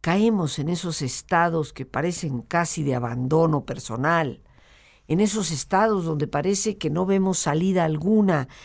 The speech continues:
a las situaciones que estamos viviendo? Bueno, pues esto ocurre cuando le atribuimos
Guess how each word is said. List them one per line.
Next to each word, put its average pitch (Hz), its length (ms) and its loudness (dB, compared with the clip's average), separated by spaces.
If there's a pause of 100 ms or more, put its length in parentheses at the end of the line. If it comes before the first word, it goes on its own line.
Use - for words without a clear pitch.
(220)
a 147 120 0
las 147 140 2
situaciones 151 580 0
que - 80 -8
estamos 151 640 0 (480)
viviendo? 147 920 2 (2250)
Bueno, 269 260 4
pues 185 240 0
esto 269 300 -2
ocurre 208 640 0 (840)
cuando 160 800 2
le 160 180 2
atribuimos 170 1120 2